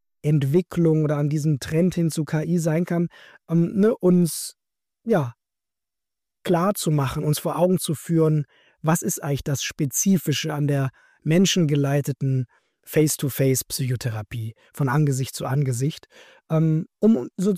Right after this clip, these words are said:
um uns auch zu wappnen, ja, auf diese Diskussionen, die ja, ähm, zweifellos auf uns zukommen werden und wo, finde ich, wir PsychotherapeutInnen uns auch zu äußern sollten, ja, und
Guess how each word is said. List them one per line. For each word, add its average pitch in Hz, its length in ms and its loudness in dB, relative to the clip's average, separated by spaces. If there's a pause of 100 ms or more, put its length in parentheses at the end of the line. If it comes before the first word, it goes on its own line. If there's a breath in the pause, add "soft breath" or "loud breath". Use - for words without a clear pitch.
(140)
um 226 140 2
uns 214 120 0
auch 180 220 -2
zu 143 260 -4
wappnen, 190 540 0
ja, 165 180 0
auf 196 160 -2
diese 170 240 -4
Diskussionen, 175 640 2
die 180 140 2
ja, 180 240 2 (420 loud breath)
ähm, 156 460 0 (360)
zweifellos 190 500 2
auf 165 140 -2
uns 156 160 -2
zukommen 240 400 2
werden 175 200 2
und 165 180 0
wo, 202 160 2
finde 196 380 2
ich, 170 240 -6
wir 185 160 2
PsychotherapeutInnen 175 1000 -2 (260 loud breath)
uns 165 180 -2
auch 151 160 -2
zu - 200 -4
äußern 202 540 0
sollten, 104 600 -4
ja, 143 280 -2 (340 loud breath)
und 151 180 -4